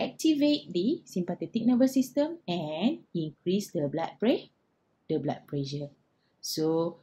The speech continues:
we do know that at our cuff over here, ni kita panggil apa, eh? Getih kering yang you panggil. Ha, cuff region over here, our vein are actually having a valve.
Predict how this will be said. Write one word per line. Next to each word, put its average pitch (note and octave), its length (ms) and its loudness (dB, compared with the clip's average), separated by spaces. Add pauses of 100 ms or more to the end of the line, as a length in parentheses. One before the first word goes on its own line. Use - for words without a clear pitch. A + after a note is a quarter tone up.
we D#3+ 160 -6
do A3 240 6
know D#4+ 240 6
that D#3+ 720 2
at - 160 2
our G#3+ 400 2
cuff - 320 4
over D#3 160 -6
here, D3+ 320 -2
ni A3+ 160 -4
kita F#3+ 160 -6
panggil F#3 400 0
apa, G3+ 240 -4
eh? F4 60 -14 (100)
Getih A3+ 320 0
kering A#3 320 4
yang E3 160 -6
you E3 80 -10
panggil. D3+ 400 -6
Ha, C#3 240 -16
cuff - 320 2
region E3+ 320 -2
over D3 240 -6
here, D3+ 560 2 (720)
our F3+ 400 4
vein G3 800 2 (640)
are D#3+ 240 0
actually F#3 720 2
having D#3 400 -4
a C#3+ 80 -2
valve. C#3 640 -8